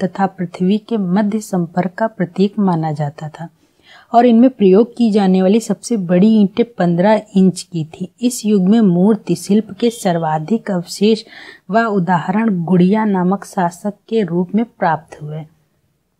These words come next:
इस युग में जो प्रतिमाएं बनी वह काले एवं हरे नीले डायरोराइट पत्थर से निर्मित होती थी। इस युग में मानव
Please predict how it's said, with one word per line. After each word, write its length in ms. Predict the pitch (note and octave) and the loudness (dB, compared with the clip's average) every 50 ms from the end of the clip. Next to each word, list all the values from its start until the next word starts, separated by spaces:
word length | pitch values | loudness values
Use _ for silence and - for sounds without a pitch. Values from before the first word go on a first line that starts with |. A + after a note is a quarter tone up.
| _ _ _ _ _ _ _ _ _ - | _ _ _ _ _ _ _ _ _ -2
इस 200 | B3+ B3 - - | -2 0 2 2
युग 160 | A#3+ A#3 G#3 | 2 4 4
में 160 | A3+ A#3+ A#3+ | 4 4 4
जो 120 | F#3+ G#3 G#3+ | 2 2 0
प्रतिमाएं 600 | G#3+ - F#3 F#3 - F3+ E3+ E3 E3+ F#3+ G3+ G3 | 0 0 -2 -2 -2 -2 -2 0 0 0 2 2
बनी 220 | G#3 G#3 G#3 G#3 | 2 2 0 0
वह 140 | G3+ G#3 G3+ | -2 -4 -8
काले 800 | G#3 _ _ _ _ - F3 E3 D#3+ E3 F3 F#3+ G#3 G#3 G3+ F#3+ | -10 _ _ _ _ -4 -2 0 0 0 0 2 2 2 2 2
एवं 240 | F3+ F#3 G#3 G#3 G3 | 0 0 -2 -4 -6
हरे 380 | - - D#3+ D#3+ D#3 F#3 G3 G#3 | -8 -10 -10 -6 -2 0 0 2
नीले 480 | G3 F3+ F3 E3+ E3 E3+ F#3+ A3 A3+ A3+ - - - - _ _ _ _ - F3+ | 2 0 0 -2 -2 0 0 0 -2 -4 -8 -20 -20 -20 _ _ _ _ -10 -6
डायरोराइट 880 | E3 D#3+ F#3+ F3+ E3+ E3+ E3+ G3 A3+ A#3+ F#3+ F3 F3+ E3 F#3 A3+ A3+ - - | -4 0 0 0 0 0 2 2 2 2 2 0 0 0 0 -2 -2 -4 -6
पत्थर 300 | G3 D3 - - F#3+ F3+ | -8 -8 -6 -4 -4 -4
से 180 | F3 - B3 B3 | -2 -2 -2 0
निर्मित 580 | A#3 A3 G#3+ G#3 F#3 F3+ E3+ E3 D#3 - - | 0 0 0 2 2 2 0 0 -2 -4 -6
होती 300 | D#3+ C#3+ - - E3 D3+ | -8 -8 -8 -8 -10 -10
थी। 300 | D#3 - - E3 D3+ - _ _ _ _ _ _ _ _ C4+ | -10 -12 -14 -18 -18 -20 _ _ _ _ _ _ _ _ -2
इस 200 | C4+ C4 - A#3 | -2 -2 -2 0
युग 160 | G#3+ G#3+ F3+ | 0 2 2
में 200 | F#3 G#3+ A#3 A#3 | 2 2 2 2
मानव 760 | G#3+ G3 F#3 E3+ E3+ E3+ E3+ F3+ G3 G#3+ A3 A3+ A#3+ A#3+ A3+ | 2 0 0 0 0 0 0 2 2 2 2 0 -2 -2 -6